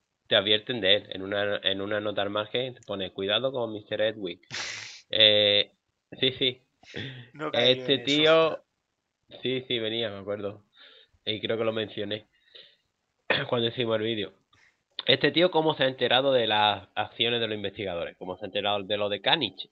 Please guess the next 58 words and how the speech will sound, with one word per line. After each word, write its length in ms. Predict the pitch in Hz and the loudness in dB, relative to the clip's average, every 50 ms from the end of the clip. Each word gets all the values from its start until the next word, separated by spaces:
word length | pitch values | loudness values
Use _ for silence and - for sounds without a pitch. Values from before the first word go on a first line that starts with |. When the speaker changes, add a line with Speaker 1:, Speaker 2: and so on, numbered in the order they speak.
| _ - | _ -12
Speaker 1:
Si 180 | 110 98 92 | -10 -10 -8
Kanich 340 | - - 98 98 101 104 101 | -6 -4 -4 -4 -4 -6 -8
está 200 | 98 - 110 104 | -6 -4 -4 -4
en 80 | 104 101 | -4 -4
la 80 | 101 | -6
otra 240 | 104 101 107 101 98 | -6 -6 -4 -4 -4
punta 340 | 98 101 104 98 98 104 101 | -4 -4 -6 -6 -4 -4 -2
del 160 | 101 98 92 | -2 -4 -6
mundo 460 | 95 104 113 113 110 107 107 104 104 | -6 -8 -8 -6 -6 -4 -4 -2 -2
y 220 | 104 101 101 98 98 | -4 -4 -4 -4 -4
allí 200 | 95 98 107 107 | -2 -2 -2 0
no 80 | 110 104 | 0 -2
habrá 180 | 104 104 107 110 | -2 -2 -2 -4
ni 140 | 107 101 | -6 -8
comunicación, 720 | - - 98 98 101 98 - - - - 117 135 170 185 - | -10 -10 -10 -10 -10 -8 -8 -8 -6 -4 -4 -4 -4 -6 -8
¿cómo, 240 | - 92 92 95 98 - - | -12 -12 -10 -10 -12 -12 -14
cómo 200 | - - 95 104 | -16 -12 -10 -8
han 80 | 107 107 | -8 -8
llegado? 640 | 98 90 87 95 117 151 160 120 104 101 98 95 - - | -8 -8 -6 -2 -2 0 0 -2 -4 -6 -10 -12 -14 -16
¿Cómo 160 | _ - 104 - | _ -20 -16 -8
se 80 | - 117 | -6 -4
ha 40 | |
llegado 220 | 107 107 110 107 101 | -2 -2 -2 -2 -2
ese 100 | - 113 | -2 -4
tío 80 | 101 113 | -4 -4
a 40 | 110 | -2
enterarse? 400 | - 113 104 82 78 - - 95 | -2 -2 -2 -2 -4 -6 -8 -8
¿Cómo 180 | 110 131 156 | -6 -6 -4
se 80 | - 170 | -4 -4
ha 20 | |
enterado 300 | 160 151 156 143 147 151 | -4 -2 0 0 0 0
de 80 | 147 143 | 0 0
lo 100 | 131 120 | 0 0
de 100 | 117 110 | 0 -2
Nueva 300 | 104 101 101 98 92 92 | -4 -4 -4 -4 -2 -2
York? 180 | 104 120 - - _ _ _ _ _ | -2 -4 -4 -8 _ _ _ _ _
Porque 140 | _ 92 95 | _ -10 -10
ese 160 | 92 - 110 | -10 -10 -6
tío 160 | - 110 113 113 | -4 -4 -4 -4
está 160 | - 131 113 | -4 -8 -10
en 100 | 98 92 | -8 -2
Maine. 280 | 107 131 151 120 - _ _ _ _ _ - - _ _ _ _ | 0 0 0 0 -4 _ _ _ _ _ -20 -20 _ _ _ _
¿Cómo 260 | - - 123 139 147 - | -8 -4 -2 -2 0 2
se 60 | 156 | 0
ha 20 | |
enterado? 340 | 151 147 147 147 139 139 - - | 0 0 2 2 2 2 2 0
Porque, 280 | 117 101 98 90 - - _ - | 0 0 0 0 -2 -6 _ 0
ya 120 | 98 107 | 2 2
ves 80 | 117 - | 2 2
tú, 160 | 151 135 101 | 0 2 4
es 260 | 92 95 98 107 113 | 6 6 6 4 2
una 260 | 113 117 117 117 107 | -2 -4 -4 -2 0
logia 400 | 110 113 123 127 127 143 156 151 | 2 2 2 2 4 2 2 2
de 200 | 147 135 120 110 | 2 0 -2 -2
muchas 360 | 110 107 104 110 - - 101 | -4 -6 -8 -6 -4 -6 -6
que 120 | - - 101 | -4 -4 -2
habrá. 320 | 101 127 151 196 214 - _ _ _ _ _ _ _ _ _ _ _ | -2 -2 -2 -2 -6 -10 _ _ _ _ _ _ _ _ _ _ _
Ya, 400 | - 98 92 87 85 80 82 | -10 -6 -6 -4 -6 -6 -10